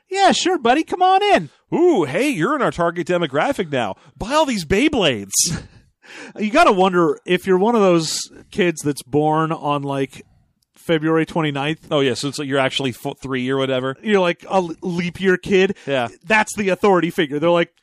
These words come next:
Speaker 1: "Hey, look, I'm technically only, like, twelve, so, you know." <laughs>
Speaker 2: And he's actually forty-eight.
Speaker 1: Yeah, it's great. I would
Speaker 2: "Hey,
Speaker 1: love that.
Speaker 2: hey, you kids, keep fucking. I need more kids."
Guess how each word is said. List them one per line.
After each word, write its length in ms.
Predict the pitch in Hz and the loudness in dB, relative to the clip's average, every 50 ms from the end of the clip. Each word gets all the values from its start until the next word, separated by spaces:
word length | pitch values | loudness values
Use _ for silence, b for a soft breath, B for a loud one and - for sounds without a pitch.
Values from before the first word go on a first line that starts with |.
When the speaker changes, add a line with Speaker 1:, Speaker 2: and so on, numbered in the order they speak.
| _ _ _ _ _ - | _ _ _ _ _ -10
Speaker 1:
"Hey, 80 | 135 160 | -8 -2
look, 260 | 170 220 302 311 - | 0 0 0 0 0
I'm 140 | 156 - 294 | 0 -2 -2
technically 540 | 262 - - 285 277 - 254 - 175 185 180 | -2 0 0 0 0 0 -6 -2 0 0 0
only, 180 | 185 185 180 175 | 2 2 0 -2
like, 180 | 156 139 135 | -2 -4 -8
twelve, 460 | - - 180 208 214 165 139 131 127 | -6 -2 0 2 2 2 0 -2 -6
so, 380 | - - 180 170 151 147 143 135 - - - 147 | -8 -2 0 0 2 2 0 -2 -4 -12 -10 -2
you 140 | 196 277 | 0 2
know." 260 | 320 269 180 156 139 - - | 2 4 2 2 0 -2 -6
<laughs> 40 | 392 - _ - 370 - _ - 311 214 _ - - 208 - - - - - - - - _ _ - - _ _ _ - B B B B 302 320 330 320 302 294 277 233 190 B | -6 -6 _ -8 -8 -8 _ -6 -8 -8 _ -8 -10 -10 -10 -10 -16 -16 -16 -16 -20 -20 _ _ -20 -20 _ _ _ -20 B B B B -20 -16 -14 -14 -12 -12 -12 -12 -12 B
Speaker 2:
And 280 | - - 208 208 202 185 | -6 -2 0 0 0 0
he's 140 | 175 156 170 | -2 0 0
actually 380 | 165 151 143 - 160 147 143 | 0 0 0 -2 -6 -6 -8
forty-eight. 640 | - - 156 147 147 139 131 123 117 117 120 127 _ _ - | -8 -8 -6 -6 -4 -4 -4 -6 -6 -6 -6 -8 _ _ -8
Speaker 1:
Yeah, 300 | 139 - 320 214 151 175 | -2 0 0 2 2 0
it's 160 | 247 269 240 | -2 -2 -2
great. 400 | - 370 403 415 339 196 151 - | 0 2 4 4 4 2 0 -2
I 100 | - 214 254 | 0 2 4
would 80 | 185 196 | 4 4
Speaker 2:
"Hey, 40 | 175 262 | 4 4
Speaker 1:
love 240 | 254 311 349 262 | 4 2 2 2
that. 220 | 170 143 113 120 139 | 0 -8 -8 -2 0
Speaker 2:
hey, 120 | 170 190 | 2 4
you 180 | 190 175 165 151 | 4 4 2 0
kids, 300 | - - 160 156 147 - | 0 -2 -2 -2 -2 -4
keep 220 | - - 208 190 - | -6 -6 -6 -6 0
fucking. 300 | - 185 165 - 139 127 | 0 0 2 2 -2 -4
I 60 | 127 | -2
need 180 | 139 170 175 156 | -2 -2 -2 0
more 140 | 156 160 143 | -2 -2 -2
kids." 520 | - - 156 135 107 85 - - - - | 0 0 0 0 0 -2 -4 -6 -6 -6